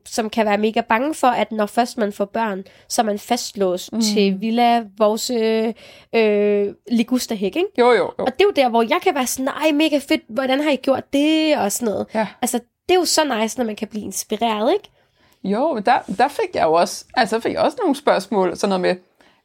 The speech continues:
Speaker 2: med, øh, "Ja, men har I tænkt på i forhold til børnene, og, ah, hvad nu med, og, og vil det ikke være bedre, og brum, brum, og brum," og sådan noget, ikke?
Speaker 1: Mm.
Speaker 2: Hvor at det var lige, altså ikke lige del, men der var en stor del, der var nysgerrig, og så var der lige den der, hvor at det var sådan en,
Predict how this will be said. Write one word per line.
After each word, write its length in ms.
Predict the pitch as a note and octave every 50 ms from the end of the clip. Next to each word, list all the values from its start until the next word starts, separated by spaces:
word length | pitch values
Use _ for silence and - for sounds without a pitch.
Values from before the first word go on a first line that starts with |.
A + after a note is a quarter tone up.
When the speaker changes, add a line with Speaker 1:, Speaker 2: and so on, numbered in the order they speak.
| -
Speaker 2:
med, 80 | F#3+ F#3+ F3+ F3
øh, 60 | F3 F3+ _ _ _ _ _ _ _ - -
"Ja, 140 | - - - - - _ -
men 240 | F#3+ G3 F3+ F#3 F#3+
har 160 | - - G#3+
I 80 | F#3 -
tænkt 320 | - - A#3 A#3+ - _
på 320 | - A#3+ A3+ G3 F3+ - - _ _ _ -
i 80 | G3+ F#3+
forhold 380 | - G3 F3 F#3+ - F3 -
til 140 | - - F#3+
børnene, 500 | - G3+ G3 F2 C2+ - F2+ F2 F2 -
og, 320 | - - D3 A2+ D#3 - - _ - -
ah, 140 | - - G3
hvad 160 | - G#3 G#3+
nu 160 | A3 A#3 A3+
med, 280 | G3 G#3 G#3 F#3+ F3+ F3
og, 380 | - F3 F3+ F3+ F3 F3 - -
og 180 | E3 E3 - - - - D#3 C#3
vil 140 | F#3 F#3+ G3+
det 60 | G#3+
ikke 120 | G3 G3
være 140 | A#3 A#3 G#3
bedre, 280 | - F#3+ F3+ F3+ F#3 F3+ F3+ F3
og 80 | E3
brum, 160 | D#3+ F3 F3 -
brum, 280 | E3+ F3 F#3 F#3 F#3+
og 80 | F3+ -
brum," 240 | - E3 E3 F3 E3
og 80 | F#3
sådan 120 | - F#3+ F#3
noget, 220 | E3+ E3+ F3+ G3+
ikke? 120 | B3 A#3+ - -
Speaker 1:
Mm. 440 | D4+ D4 C4+ B3+ A#3+ A#3 G#3+ G#3+ G3+
Speaker 2:
Hvor 220 | F#3+ A3 G#3+ G#3 -
at 260 | - F#3+ - _ -
det 80 | A#3 F#3
var 100 | F#3+ F#3+ G3+ G3
lige, 320 | G#3 A3 B3+ C#4 D#4 E4 D#4+ - -
altså 240 | - - - - - -
ikke 180 | B3+ A#3+ G3+ A3
lige 160 | G3+ G3 F#3+
del, 260 | F#3+ F3+ - E3 E3
men 140 | F3+ G#3 G3+
der 60 | G3+
var 160 | - D#3+ D3+
en 80 | F3 F#3+
stor 340 | - - - E4 D4 D#4 -
del, 220 | - G#3+ F#3+ E3+
der 60 | E3
var 100 | D#3+ F3
nysgerrig, 560 | G3 A3+ C#4+ F#4 F#4+ - - - - - -
og 60 | - -
så 120 | C#4 B3+ -
var 140 | - C#4+ C#4+
der 80 | D#4
lige 200 | D#4+ C#4 C#4+ C#4+
den 200 | C#4 C#4 B3+ - -
der, 140 | C#4 C4 A#3+
hvor 260 | G#3+ B3 A#3+ A#3 -
at 180 | - A3+ - -
det 100 | A3 F#3+
var 80 | G#3
sådan 200 | G3+ - A#3 A3+
en, 180 | A3 G#3+ G3+